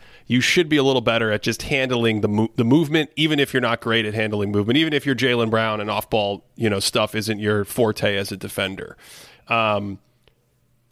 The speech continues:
that, to me, suggests that game one is a hu-, some game ones, it's, it's data collection. It doesn't matter.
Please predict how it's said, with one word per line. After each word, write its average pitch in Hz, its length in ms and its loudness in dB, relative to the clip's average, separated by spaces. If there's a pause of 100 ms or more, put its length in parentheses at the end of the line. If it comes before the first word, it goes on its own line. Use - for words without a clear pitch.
(120)
that, 139 440 -4
to 160 120 -2
me, 139 380 2
suggests 110 520 -2
that 101 200 -6
game 117 280 0
one 95 460 0 (560)
is 110 200 -4
a 104 100 -2
hu-, - 260 -4
some 190 240 -2
game 185 220 -2
ones, 151 540 -2
it's, - 400 -4
it's 143 200 -2
data 165 260 2
collection. 107 380 -2
It 104 60 2
doesn't 117 260 0
matter. 101 300 -2